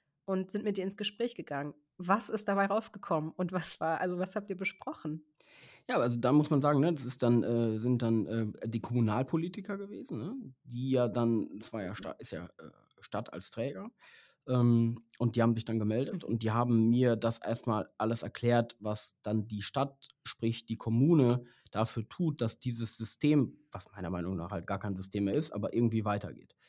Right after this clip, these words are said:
Speaker 2: Ähm, die retten mit Geldern, die
Speaker 1: Mhm.
Speaker 2: nicht dafür vorgesehen sind, äh, Kitas. Ich glaube, es waren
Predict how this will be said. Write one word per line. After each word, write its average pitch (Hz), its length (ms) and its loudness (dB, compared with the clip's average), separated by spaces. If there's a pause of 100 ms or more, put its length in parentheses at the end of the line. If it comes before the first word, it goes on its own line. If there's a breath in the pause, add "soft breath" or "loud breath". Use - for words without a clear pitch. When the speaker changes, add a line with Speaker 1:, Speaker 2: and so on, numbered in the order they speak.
(420 soft breath)
Speaker 2:
Ähm, 104 340 -2
die 107 260 -2
retten 135 540 8
mit 113 180 4
Geldern, 139 480 6
die 110 100 2
Speaker 1:
Mhm. - 20 2
Speaker 2:
nicht 127 180 4
dafür 113 220 -2
vorgesehen 123 580 4
sind, 117 420 2
äh, 107 240 0 (600)
Kitas. 247 560 -6
Ich 113 80 -12
glaube, 117 200 0
es 110 100 -4
waren 117 420 0